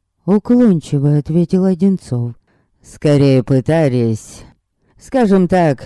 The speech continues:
твой мрак был интересен. Помнишь, вас изучали?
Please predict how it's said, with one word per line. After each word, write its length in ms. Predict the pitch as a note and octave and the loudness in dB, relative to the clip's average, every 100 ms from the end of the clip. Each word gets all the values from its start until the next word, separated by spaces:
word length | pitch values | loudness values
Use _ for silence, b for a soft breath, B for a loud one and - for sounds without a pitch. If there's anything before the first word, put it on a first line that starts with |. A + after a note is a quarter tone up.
| - - | -18 -4
твой 280 | D#3 F3 | 2 4
мрак 300 | E3+ F3+ B2 | 4 0 -2
был 260 | G#2 A#2 A#2+ | -4 -2 0
интересен. 880 | A#2+ A#2+ C3 A#2 G#2+ - A2 G2+ A2 _ _ _ | -2 -2 -2 -2 -6 -8 -10 -10 -12 _ _ _
Помнишь, 720 | - F#3+ C#4+ A3+ B2+ A2+ - B2+ | 0 0 2 0 0 -2 -6 -4
вас 500 | C3 C3 A2+ - - _ _ | -2 -2 -4 -10 -20 _ _
изучали? 1040 | C#3 D3+ G3 A3+ - A2 G#2 G#2 G2+ G#2 | 0 2 2 2 -2 -4 -4 -6 -6 -8